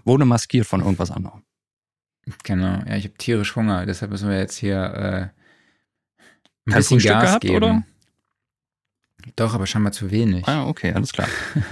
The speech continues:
Speaker 1: Ja gut, dann, äh, gucken wir, dass wir uns durch die verschiedenen Themen hier so schnell wie möglich durchhangeln. Was haben wir denn hier alles?
Speaker 2: Genau.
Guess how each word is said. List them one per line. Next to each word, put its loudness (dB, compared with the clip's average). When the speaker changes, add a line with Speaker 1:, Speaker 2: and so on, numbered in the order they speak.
Speaker 1:
Ja 4
gut, 2
dann, 4
äh, 2
gucken 2
wir, 4
dass 0
wir 0
uns 0
durch 2
die -2
verschiedenen 4
Themen 2
hier 2
so 0
schnell -2
wie 2
möglich 0
durchhangeln. 2
Was -8
haben 0
wir 4
denn 2
hier -4
alles? -2
Speaker 2:
Genau. -2